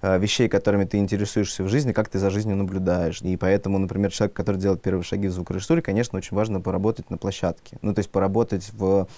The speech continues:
на съёмках. Нельзя пропустить этот этап. М, человеческий мозг вместе с ушами обладает такой особенностью, которая называется избирательность человеческого слуха.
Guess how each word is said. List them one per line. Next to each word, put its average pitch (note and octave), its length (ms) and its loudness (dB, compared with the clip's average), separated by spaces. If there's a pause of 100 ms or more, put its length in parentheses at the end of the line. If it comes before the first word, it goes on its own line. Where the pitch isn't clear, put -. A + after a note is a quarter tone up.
(260)
на G2+ 200 2
съёмках. - 600 0
Нельзя A2 360 4
пропустить - 500 -4
этот - 220 -8
этап. - 340 -4
М, F#2+ 260 -4
человеческий A2+ 460 2
мозг F3+ 300 2 (760)
вместе G#2 420 0
с - 100 -6
ушами F#2 380 2
обладает G2+ 460 2
такой G2+ 520 2 (500)
особенностью, D3 600 2
которая G#2+ 300 0
называется G2+ 920 2
избирательность G2 880 0 (280)
человеческого G2 420 2
слуха. - 420 -4